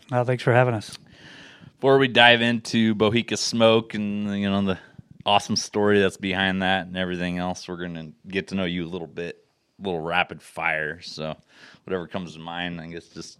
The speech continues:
Speaker 2: blurt it out.
Speaker 1: Got it.
Speaker 2: Favorite childhood pastime?
Speaker 1: Uh, probably sports.
Speaker 2: Claim to fame?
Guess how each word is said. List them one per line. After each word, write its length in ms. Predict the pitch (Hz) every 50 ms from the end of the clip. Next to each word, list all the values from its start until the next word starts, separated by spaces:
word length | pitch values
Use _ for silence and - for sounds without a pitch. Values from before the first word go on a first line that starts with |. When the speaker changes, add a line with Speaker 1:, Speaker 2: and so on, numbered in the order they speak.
| _ _
Speaker 2:
blurt 360 | - 82 - 82 90 92 90 90
it 80 | 85
out. 280 | 87 90 87 82 - _ _ _ _ _ _ 123
Speaker 1:
Got 200 | 117 117 120 120 120
it. 100 | - _ _ _ - _ _ _
Speaker 2:
Favorite 280 | - 104 110 120 110 107
childhood 420 | - 120 117 113 104 110 104 90
pastime? 560 | - 107 95 87 - - - 90 82 80 76 - _ _ _ _ - _ _ _ _ _ _ _ _ _ _ _ _ _ - -
Speaker 1:
Uh, 800 | 123 127 127 127 127 127 127 127 127 123 127 123 123 123 127 120 _ -
probably 1080 | 139 151 185 180 160 143 143 139 135 135 135 135 135 131 131 131 131 131 131 123 120 - _ _ _ _ _ _ _ _ _ _ _ _ _ _ _ _ _ _ _ _ _ _
sports. 560 | - - - - 135 123 117 - - - - _ _ _ _ _ _ _ _ _ _ _ _ _ _ _ _ _ _ -
Speaker 2:
Claim 240 | - 98 104 107
to 60 | 101 -
fame? 320 | - 104 95 87 82